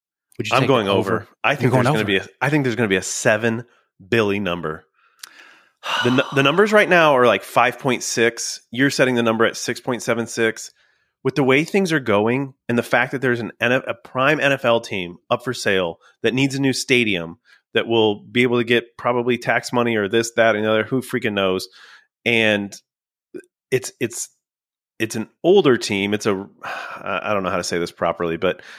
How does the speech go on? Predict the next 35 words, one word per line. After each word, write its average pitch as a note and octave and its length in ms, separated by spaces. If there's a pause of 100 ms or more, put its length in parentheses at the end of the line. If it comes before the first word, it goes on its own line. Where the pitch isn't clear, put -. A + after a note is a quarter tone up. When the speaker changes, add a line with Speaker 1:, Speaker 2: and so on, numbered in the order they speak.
(260)
Speaker 2:
uh, F#2+ 200
'cause G#2 160
they G#2 80
have G#2+ 80
<laughs> - 180
so C#3 80
many G2+ 160
troubles, F#2 500
but G#2 220
it's, B2 240
it's C3 160
a A2+ 80
storied D#3 540
franchise. F2+ 640
Let's A2 140
say F#2+ 140
that. D#2 240
It's A2+ 140
Speaker 1:
Yeah, G3+ 100
Speaker 2:
not, C3 140
Speaker 1:
it D#3+ 80
is. D#3+ 160
No, G3+ 140
it G3+ 100
Speaker 2:
it, G#3+ 60
Speaker 1:
is. D3 120
It, D#3 140
it's, D#3+ 220
it's D3+ 260
Speaker 2:
it's C3 80
Speaker 1:
a A#3 40
Speaker 2:
not A#3 80
the G3+ 60
Speaker 1:
core E3 60
Speaker 2:
Jaguars. F#2 760